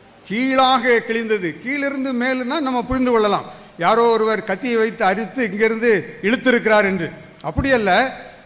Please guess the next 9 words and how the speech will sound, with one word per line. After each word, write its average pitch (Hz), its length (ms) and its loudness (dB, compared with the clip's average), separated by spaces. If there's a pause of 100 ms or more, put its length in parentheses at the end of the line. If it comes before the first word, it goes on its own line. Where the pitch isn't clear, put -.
(120)
மேலிருந்து 294 760 4
கீழாக 269 460 2 (1080)
அது 180 120 -6
எந்த 277 440 0
யாருடைய 262 640 2
முயற்சியும் 254 500 -4
இல்லாமல் 247 440 -4
கிழிந்ததாக 240 800 0
காணப்படுகிறது. 185 640 -6